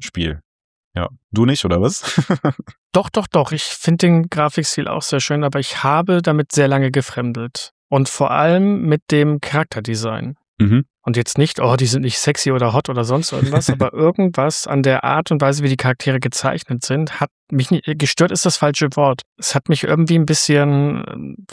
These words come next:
Speaker 2: äh, im Englischen würde man jetzt sagen, äh, off balance. Ich hatte immer irgendwie das Gefühl, was, was, was stört mich hier? Oder was passt mir hier nicht?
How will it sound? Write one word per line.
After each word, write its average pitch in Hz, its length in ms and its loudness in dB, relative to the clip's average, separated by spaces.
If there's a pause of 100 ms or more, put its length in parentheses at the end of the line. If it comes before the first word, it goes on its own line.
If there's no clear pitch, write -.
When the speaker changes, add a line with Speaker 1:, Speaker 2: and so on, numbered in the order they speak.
Speaker 2:
äh, - 120 -14 (120)
im - 80 -12
Englischen 160 360 2
würde 156 140 4
man 147 140 4
jetzt 143 140 -2
sagen, 139 560 2
äh, 131 380 2
off - 200 0
balance. 117 540 -2 (160)
Ich - 100 -12
hatte 139 140 2
immer 170 140 4
irgendwie 165 180 2
das - 160 -2
Gefühl, 156 540 0 (120)
was, 139 440 -2
was, 143 220 0 (160)
was - 340 -2
stört - 400 0
mich 117 140 0
hier? - 420 -6 (840)
Oder 127 280 2
was 135 160 -4
passt - 320 -6
mir 123 80 2
hier 113 220 -2
nicht? 139 340 -2